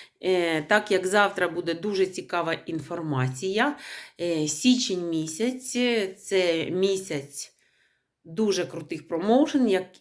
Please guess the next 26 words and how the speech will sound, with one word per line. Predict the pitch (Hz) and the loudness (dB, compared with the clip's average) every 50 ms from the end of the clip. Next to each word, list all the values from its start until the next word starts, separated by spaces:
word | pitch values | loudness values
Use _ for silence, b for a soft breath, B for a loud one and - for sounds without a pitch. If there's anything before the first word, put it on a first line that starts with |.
| _ - | _ -6
і | 196 180 | -6 -2
весь | 185 190 180 185 - - 170 | 0 0 0 0 -2 -4 -6
рік, | 160 185 208 277 269 - - - | -6 -2 0 0 -2 -2 -4 -4
тому | 185 180 190 185 185 | -4 0 0 0 0
що | 185 - - - 180 170 170 160 156 147 139 131 147 | 0 -2 -4 -2 0 0 2 2 2 0 0 -2 -4
у | 165 | -8
цьому | 165 - - 170 170 160 151 | -8 -8 -8 -6 -4 -4 -4
дві | 147 147 | -4 -6
тисячі | 135 - - 160 151 - 151 | -10 -10 -10 -6 -6 -6 -6
двадцять | 143 135 139 139 139 135 | -4 -2 -2 -2 -2 -2
четвертому | - - - 156 151 147 - 170 170 180 190 | -8 -6 -4 -4 -4 -4 -4 -6 -4 0 2
році | 226 269 311 311 - - 311 320 311 B B B B B B B | 4 4 4 2 0 -4 -4 -4 -4 B B B B B B B
буде | 165 180 214 220 175 165 190 185 185 175 170 | -8 -4 -4 -2 4 6 6 6 6 4 2
сімдесят | - - - 190 196 190 214 220 - 226 202 202 - | 0 -2 -2 -4 -2 -2 -4 -2 0 0 0 0 0
років | 180 170 160 139 - - 143 147 | -4 -4 -4 -6 -8 -10 -10 -6
доктор | 151 151 139 - - 139 143 | -6 -6 -6 -6 -10 -6 -4
Нона | 160 175 208 240 262 302 294 294 - | 0 0 2 2 2 0 0 -2 -8
і | 190 180 170 170 | -12 -10 -10 -10
тридцять | 139 190 185 220 247 254 254 240 220 - | -8 -4 -2 -2 -2 -2 -2 -6 -6 -4
років | - 165 180 180 - 190 190 - | -6 -6 -6 -4 -6 -6 -6 -6
компанії. | - 165 151 139 131 127 120 127 127 131 135 - - _ B B B B B B B B B B B B B _ - | -8 -8 -8 -6 -6 -8 -6 -4 -4 -4 -4 -6 -12 _ B B B B B B B B B B B B B _ -8
І | 202 196 190 185 185 185 180 175 175 175 170 165 165 160 156 - - - - | -4 -2 -2 -2 -2 -4 -4 -4 -4 -4 -4 -2 0 0 0 -2 -4 -6 -10
в | - 139 | -12 -8
честь | - - 247 247 233 - - - - - - | -6 0 2 2 2 2 0 -6 -6 -6 -2
оцих, | - 185 190 190 190 - - 185 175 156 - - - - | 0 0 0 0 -2 -6 -8 -6 -8 -8 -10 -10 -6 -4
е, | 170 156 151 147 147 143 139 131 127 | -2 0 0 0 0 0 0 -2 -2